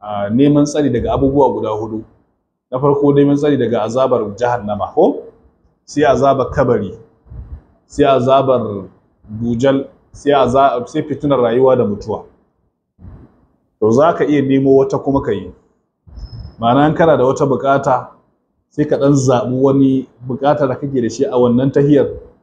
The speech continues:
ka gama tahiyar, sai ka gaya wa Allah a wajen. Nan ma ana karɓa. Amma babu inda Allah yake karɓan addu'an bawa sama da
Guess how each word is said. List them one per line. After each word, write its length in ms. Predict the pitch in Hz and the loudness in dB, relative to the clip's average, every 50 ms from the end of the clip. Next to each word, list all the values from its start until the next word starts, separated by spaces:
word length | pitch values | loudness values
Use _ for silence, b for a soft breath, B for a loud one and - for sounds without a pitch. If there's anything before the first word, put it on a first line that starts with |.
| _ - | _ -2
ka 120 | 127 131 | -2 0
gama 180 | 139 143 135 123 | 2 0 0 -2
tahiyar, 300 | 123 127 127 135 127 120 | -2 -2 0 0 0 0
sai 180 | 123 131 131 120 | -2 -4 -4 -2
ka 80 | 123 | 0
gaya 200 | 120 123 127 123 | 0 2 2 2
wa 140 | 117 104 101 | 2 0 0
Allah 220 | 113 117 113 107 | -2 -4 -4 -4
a 80 | 98 98 101 98 | -4 -4 -6 -8
wajen. 160 | 98 95 - - _ _ _ _ _ _ _ - | -10 -14 -16 -18 _ _ _ _ _ _ _ -6
Nan 140 | - 123 131 | -2 0 0
ma 140 | 131 131 131 | 2 2 2
ana 160 | 135 127 117 - | 2 2 0 -2
karɓa. 380 | - 98 92 92 92 92 - - - _ _ _ _ _ _ _ _ _ _ _ - | -4 -6 -8 -8 -10 -10 -12 -14 -20 _ _ _ _ _ _ _ _ _ _ _ -4
Amma 280 | 107 117 120 131 135 | -2 2 2 2 2
babu 420 | 131 127 143 156 175 180 165 160 165 - | 2 2 2 4 4 2 0 -2 -6 -4
inda 480 | 165 175 185 190 196 185 160 165 151 - | -2 -2 0 2 2 2 2 2 0 0
Allah 400 | 156 160 160 165 160 147 139 143 | 0 0 0 2 2 4 4 2
yake 300 | 143 143 - 143 131 - - | 2 0 -2 -4 -4 -6 -6
karɓan 360 | 120 113 110 117 135 139 139 127 | -8 -8 -6 -4 -4 -6 -4 -6
addu'an 480 | 131 120 110 113 131 - 131 123 113 104 104 | -8 -10 -10 -10 -8 -8 -6 -6 -6 -4 0
bawa 360 | 117 117 117 117 113 107 101 | 2 2 4 4 2 2 0
sama 340 | - - - 156 151 156 143 | -2 -4 -4 -2 0 0 0
da 120 | 117 120 | 0 -2